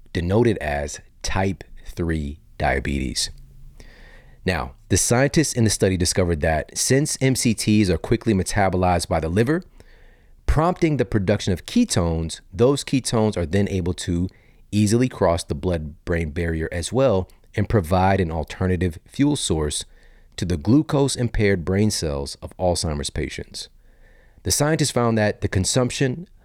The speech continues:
of M C Ts directly led to improved cognitive function in mild to even moderate forms of Alzheimer's disease and cognitive impairment. We're talking about your brain getting better, even when these conditions hit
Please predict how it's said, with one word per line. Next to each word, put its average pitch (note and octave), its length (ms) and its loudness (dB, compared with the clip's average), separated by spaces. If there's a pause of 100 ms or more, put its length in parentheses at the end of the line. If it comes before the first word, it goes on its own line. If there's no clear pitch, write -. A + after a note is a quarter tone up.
of F#2 140 0
M G#2 120 4
C F#2+ 220 2
Ts G2 380 2
directly F#2+ 640 0
led D2+ 440 0 (340)
to F#2+ 160 0
improved A2+ 600 2 (480)
cognitive G#2+ 540 0
function E3+ 480 2 (540)
in G#2 200 2
mild C#3 420 2
to - 140 -2
even A#2+ 200 2
moderate A#2+ 640 2
forms D2+ 640 -2
of - 200 -8
Alzheimer's F2+ 480 0
disease C#2+ 500 -4 (380)
and E2 160 -4
cognitive D#2 500 -2 (240)
impairment. C#2+ 420 -2
We're F#2+ 100 0
talking G#2+ 260 0
about E2 260 0
your E2+ 80 -4
brain F#2+ 560 0 (220)
getting F#2 260 0
better, F2 440 0
even A#2+ 360 4
when G#2+ 160 4
these G#2 220 4
conditions F#2 640 0
hit - 280 0